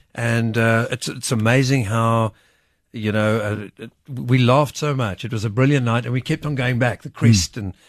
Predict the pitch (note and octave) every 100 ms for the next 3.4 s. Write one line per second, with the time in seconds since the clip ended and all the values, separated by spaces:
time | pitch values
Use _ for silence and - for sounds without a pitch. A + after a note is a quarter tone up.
0 | _ - A2 - B2+ B2 A#2+ - - -
1 | _ C3 C3 C3 F3 G#3+ F3+ E3 F3 D3
2 | C#3 - D#3 C3+ C3+ B2+ E3 D#3+ D3+ D3
3 | G#2+ A#2 A#2 A2+